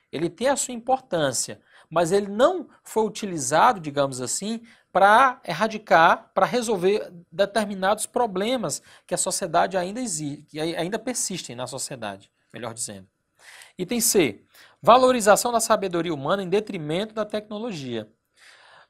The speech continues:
O texto faz uma discussão exatamente contrária. Ele fala aí da valorização da tecnologia em detrimento da chamada sabedoria,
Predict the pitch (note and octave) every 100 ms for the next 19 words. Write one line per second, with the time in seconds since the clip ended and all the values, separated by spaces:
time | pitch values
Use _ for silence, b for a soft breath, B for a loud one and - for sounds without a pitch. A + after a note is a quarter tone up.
0 | _ - G3 - C4 C4 - A#3+ A#3 A#3
1 | - G#3+ A3+ A3 A#3 A3 C4 - F#4 A3
2 | E3 D#3 A#2 - b b - F3 - -
3 | B3 A3 A#3 G#3+ G3+ D#4 E4+ A#3+ F#3 E3+
4 | - E3 D3 A#2+ b b _ C3 A3 E4
5 | - B3+ A3+ G3 F3 D3+ A2+ A#2+ B2+ G#3
6 | E4 _ _ _ b _ - C4+ B3 A#3+
7 | A#3+ F#3+ E3 C4 - F#3 G#3 G#3 G3+ F#3+
8 | F#3+ - - B3+ A3+ A3+ G#3+ D3 C#3+ F#3
9 | -